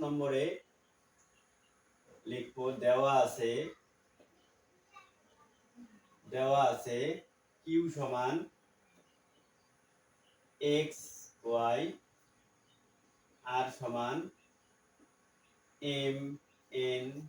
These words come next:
এল। তো প্রথমে আমরা কিউ সেটকে পাওয়ার সেট করব, শক্তি সেট নির্ণয় করব। তো শক্তি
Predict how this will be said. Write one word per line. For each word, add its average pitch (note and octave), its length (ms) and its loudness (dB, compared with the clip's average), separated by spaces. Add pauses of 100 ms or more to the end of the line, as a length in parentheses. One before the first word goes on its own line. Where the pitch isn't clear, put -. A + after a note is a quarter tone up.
(340)
এল। A#2+ 280 0 (1040)
তো - 60 -18 (100)
প্রথমে D#3+ 360 -2
আমরা D3+ 200 2 (1500)
কিউ F#3 160 -10 (120)
সেটকে E3 380 -2 (140)
পাওয়ার C#3+ 320 2
সেট C#3+ 220 -8
করব, A#2+ 180 -2 (200)
শক্তি D#3 320 -6
সেট D#3+ 220 -2
নির্ণয় C3 300 2
করব। A2 180 -2 (840)
তো - 40 -8 (160)
শক্তি D3+ 260 -6